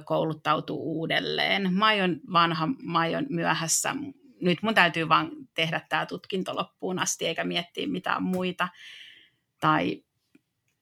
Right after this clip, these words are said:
tai mihin se ikinä liittyykään. Jotenkin nyt huomaa sen, että et, et kaksikymmentäkaksivuotiaana ajattelin, että on,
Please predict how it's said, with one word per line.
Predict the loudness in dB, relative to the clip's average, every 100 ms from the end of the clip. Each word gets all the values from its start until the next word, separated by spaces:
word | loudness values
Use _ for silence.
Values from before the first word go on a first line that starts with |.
| _ 2 4
tai | 6
mihin | 8 6
se | 8
ikinä | 6 6 4
liittyykään. | 4 2 -4 -8 -8 -2 0 0 -2 -14 _ _ _ _ -6 4
Jotenkin | 6 6 2
nyt | 0 2
huomaa | 4 8 8 6
sen, | 6 4
että | 2 2 4 4 0 -14 -14 -6
et, | -2 -2 -2 -2
et | -2 4
kaksikymmentäkaksivuotiaana | 4 4 2 4 4 4 2 4 2 2 4
ajattelin, | 4 2 -2 -2 -2
että | -4 -4 -4
on, | -4